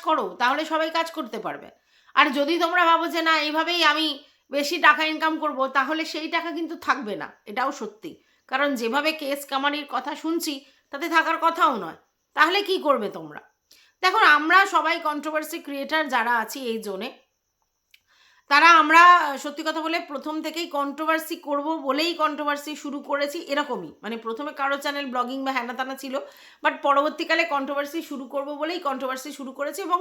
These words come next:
দেখেছি যে এখান থেকে একটা ইনকাম করার রাস্তা আছে, তাই জন্যই কিন্তু কন্ট্রোভার্সি শুরু করেছি, এবং সেখানে দেখেছি ভিউয়ার্সও আছে। তাহলে এখন যদি সেই কন্ট্রোভার্সি জোনটা বন্ধ করার কথা বলা হয়, তাহলে তো সমূহ বিপদ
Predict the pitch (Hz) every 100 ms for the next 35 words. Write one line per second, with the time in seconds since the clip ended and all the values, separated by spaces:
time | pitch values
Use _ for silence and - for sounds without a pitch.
0 | 277 262 302 302 359 277 277 262 247 392
1 | - _ _ - _ - - 349 339 277
2 | 294 285 302 311 240 226 196 151 - -
3 | - _ _ - 277 302 339 381 339 339
4 | 339 294 277 285 277 320 294 247 233 285
5 | 359 349 311 339 330 311 311 285 285 294
6 | 370 262 277 277 277 269 247 180 - -
7 | - _ _ _ _ _ - 190 254 330
8 | 330 240 302 302 311 339 330 339 320 320
9 | 330 320 330 294 311 311 285 294 302 302
10 | 320 320 294 302 311 311 311 320 311 320
11 | 320 320 311 302 320 320 285 339 269 175